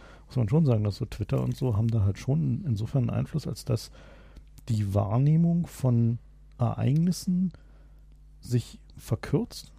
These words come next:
also dass halt der Media-Cycle sehr viel schneller wird. Also mal so ein, so eine feste Story zu etablieren, so ein, das, was übrig bleibt, so ein,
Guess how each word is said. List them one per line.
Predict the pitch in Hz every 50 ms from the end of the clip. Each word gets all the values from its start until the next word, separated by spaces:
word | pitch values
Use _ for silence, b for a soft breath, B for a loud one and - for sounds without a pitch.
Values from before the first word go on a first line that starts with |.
| 233
also | 139 123 117
dass | 117 117 - -
halt | 120 - -
der | 113
Media-Cycle | 110 113 117 117 135 131 - - 123 117 - 123 113
sehr | 104 107 98
viel | - 123
schneller | 107 - 113 110 120 139 160 160
wird. | 185 202 214 - - -
Also | - 131 117 120
mal | 110 113 110
so | 107 110 107
ein, | 110 120 - -
so | 113 113
eine | 113 110 107 -
feste | - - - - - - 117 - - - 151
Story | - - - - - 120 127 151 160 156
zu | - - -
etablieren, | 107 - - 123 120 104 110 113 123 165 185 190 170 170
so | 139 127
ein, | 131 127 123
das, | 117 127 117 - -
was | 120 - -
übrig | - 143 135 165 180 156 -
bleibt, | - - 156 - 87 - - -
so | 139
ein, | 123 120 123 127 120